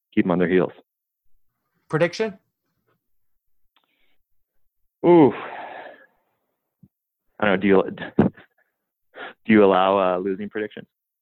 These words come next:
Speaker 2: Oh my God.
Speaker 1: No,
Speaker 2: Are you
Speaker 1: I,
Speaker 2: serious?
Speaker 1: I'm just ki-, I'm just kidding. I'm just kidding.
Speaker 2: Sir, I
Speaker 1: Um,
Speaker 2: will
Speaker 1: I
Speaker 2: mute
Speaker 1: think
Speaker 2: you in about two seconds.
Speaker 1: I think if we score twenty points, we're gonna,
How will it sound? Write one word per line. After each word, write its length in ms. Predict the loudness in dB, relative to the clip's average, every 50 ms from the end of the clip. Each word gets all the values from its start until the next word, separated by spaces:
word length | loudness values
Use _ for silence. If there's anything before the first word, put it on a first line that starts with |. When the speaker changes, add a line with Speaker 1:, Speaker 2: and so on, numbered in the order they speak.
| _ _ _ _ -20 -20 -20 _ _ _ _ _ _ _ _ _ _ _ _ _ _ _ _ _ _ _ _ _
Speaker 2:
Oh 160 | -12 -10 -10 -10
my 220 | -10 -12 -16 -18 _
God. 140 | -20 -20 -20 _ _ _ _ _ _ _ -6
Speaker 1:
No, 140 | -6 -6
Speaker 2:
Are 60 | -6 -6
you 140 | -10 -14 -16 _ -6
Speaker 1:
I, 80 | -4
Speaker 2:
serious? 180 | -2 -2 -2 0
Speaker 1:
I'm 160 | -2 -2 -2
just 140 | -4 -8 -10
ki-, 80 | -10 -10
I'm 100 | -10 -10
just 100 | -12 -14
kidding. 180 | -16 -16 -16 _ _ _ _ _ _ _ _ _ _
I'm 180 | -4 -4 -2 -2
just 180 | -2 -2 -4 -6
kidding. 500 | -8 -6 -6 -4 -4 -6 -6 -10 -16 -20 _ _ _ _ _ _ _ _ _ _ _ _ _ _ _ _ _ _ _ _ _ _ _ _ -20 -20
Speaker 2:
Sir, 180 | -10 -4 0 0
I 240 | 2 2 2 0 0
Speaker 1:
Um, 60 | -2
Speaker 2:
will 160 | -4 -4 -4
Speaker 1:
I 80 | -4 -4
Speaker 2:
mute 40 | -2 -4 -6 -6
Speaker 1:
think 40 | -8 -8
Speaker 2:
you 140 | -8 -6 -6
in 80 | -6
about 200 | -8 -8 -10 -10
two 120 | -10 -12 -12
seconds. 540 | -10 -12 -12 -14 -14 -18 -20 -20 _ _ _ _ _ _ _ _ _ _ _ _ _ _ _ _ _ _ _ _ _ -6
Speaker 1:
I 80 | -6 -4
think 220 | -4 -4 -6 -6
if 100 | -6 -8
we 80 | -10 -10
score 320 | -6 -2 2 2 4 2 2
twenty 260 | 0 -2 -4 -4 -4
points, 280 | -4 -6 -8 -8 -8 _
we're 140 | -6 -6 -6
gonna, 280 | -6 -6 -8 -8 -8